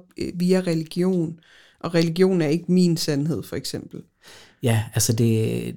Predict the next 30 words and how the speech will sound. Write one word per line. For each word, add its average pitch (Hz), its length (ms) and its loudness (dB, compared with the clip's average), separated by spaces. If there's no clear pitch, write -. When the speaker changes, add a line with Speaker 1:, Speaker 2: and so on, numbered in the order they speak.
Speaker 2:
så - 140 0
jeg 127 260 0
kalder 120 240 2
det 117 100 2
heller 120 140 4
ikke 120 180 -4
engle, 110 280 2
og 110 60 0
jeg 98 140 -4
kalder 104 240 -4
det 113 100 -2
heller 107 140 0
ikke 107 120 -6
dæmoner, 110 320 -2
men 107 160 -2
jeg 104 120 -4
ved, 120 120 0
der - 100 -4
er 101 60 -2
mange, 101 520 0
øh, 101 200 -4
derude, 104 340 2
helt - 400 0
moderne 113 500 2
mennesker, 117 460 0
som 101 320 -2
jo 101 160 -6
faktisk - 400 -2
tror 180 380 -4
på 101 280 0